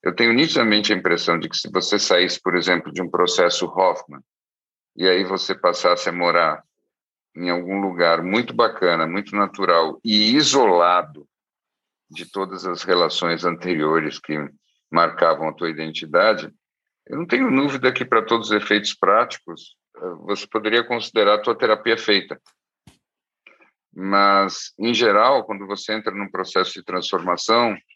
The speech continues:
o que que você descobre? Você descobre que, ok, você acessa outras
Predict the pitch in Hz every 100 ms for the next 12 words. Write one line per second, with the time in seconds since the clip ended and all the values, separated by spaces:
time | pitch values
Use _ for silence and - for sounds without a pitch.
0 | _ _ - 104 127 123 117 - 107 101
1 | - 87 82 73 76 - 104 - 107 107
2 | 107 104 92 87 78 - 95 87 95 139
3 | _ _ _ _ _ - 90 107 101 -
4 | 101 104 - 92 87 90 92 95